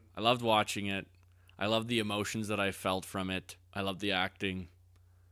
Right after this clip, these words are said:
I love the questions I'm left with.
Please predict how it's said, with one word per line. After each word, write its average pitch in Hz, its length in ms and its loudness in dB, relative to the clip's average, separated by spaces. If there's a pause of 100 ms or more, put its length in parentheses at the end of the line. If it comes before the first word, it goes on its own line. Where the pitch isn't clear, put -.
(320)
I 104 140 4
love 98 240 2
the 98 80 -4
questions 98 580 -4
I'm 98 220 -2
left 95 260 -6
with. 98 360 -2